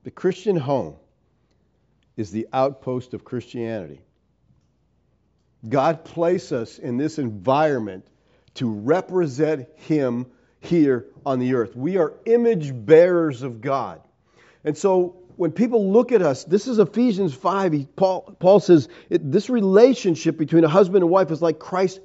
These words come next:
and the church. That's the purpose of this relationship. And when people look at a married couple, they should see Christ in the church.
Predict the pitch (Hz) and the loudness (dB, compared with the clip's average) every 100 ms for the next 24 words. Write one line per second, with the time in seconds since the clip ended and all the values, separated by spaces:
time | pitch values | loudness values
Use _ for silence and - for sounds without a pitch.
0 | - 185 185 170 - - 220 190 127 - | -6 -4 -2 -4 -4 -4 -2 -2 -6 -16
1 | - _ _ _ - 220 - 226 - - | -20 _ _ _ -4 -4 -2 -4 -2 -2
2 | 226 226 160 196 185 175 175 185 196 156 | 0 0 -2 0 0 0 2 2 0 -4
3 | 135 123 - - 160 170 214 208 165 185 | -4 -6 -6 -2 0 2 2 2 2 2
4 | 240 214 175 180 220 220 160 208 196 170 | 2 2 2 4 6 4 4 -2 0 -2
5 | 143 202 226 - 175 - - 214 202 - | 2 0 0 -8 -12 -12 -10 -6 -6 -6
6 | 175 175 196 - 180 170 - - 208 165 | -6 -2 -2 -4 -4 -4 -6 -6 -4 -4
7 | - - - | -10 -20 -20